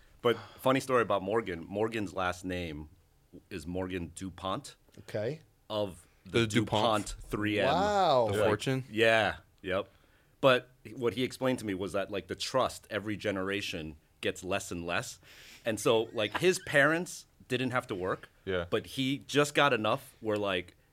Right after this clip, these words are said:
Speaker 1: it ruined his life, but he still had to have a job, which is why he was at Reed Space.
Speaker 2: <laughs> Mm.
Speaker 1: Like, it was basically enough money to get, like, as much alcohol and cocaine as you wanted, but you still needed, like, a career, you know?
Speaker 3: <laughs> There's
Speaker 1: So,
Speaker 3: a
Speaker 1: like,
Speaker 3: crazy movie about that.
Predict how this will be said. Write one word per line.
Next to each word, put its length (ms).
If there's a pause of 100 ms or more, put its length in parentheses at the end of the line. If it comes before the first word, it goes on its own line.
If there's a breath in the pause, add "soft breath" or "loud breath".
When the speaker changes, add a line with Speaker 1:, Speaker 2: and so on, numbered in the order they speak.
(120)
Speaker 1:
it 160
ruined 320
his 120
life, 300
but 100
he 40
still 220
had 120
to 80
have 140
a 40
job, 300
which 120
is 100
why 160
he 80
was 100
at 140
Reed 180
Space. 200
Speaker 2:
<laughs> 100
Mm. 120
Speaker 1:
Like, 380
it 60
was 140
basically 400
enough 200
money 200
to 80
get, 160
like, 180
as 140
much 260
alcohol 540
and 120
cocaine 380
as 120
you 80
wanted, 340
but 120
you 80
still 220
needed, 300
like, 260
a 160
career, 500
you 160
know? 100
Speaker 3:
<laughs> 60
There's 60
Speaker 1:
So, 80
Speaker 3:
a 100
Speaker 1:
like, 60
Speaker 3:
crazy 220
movie 240
about 260
that. 200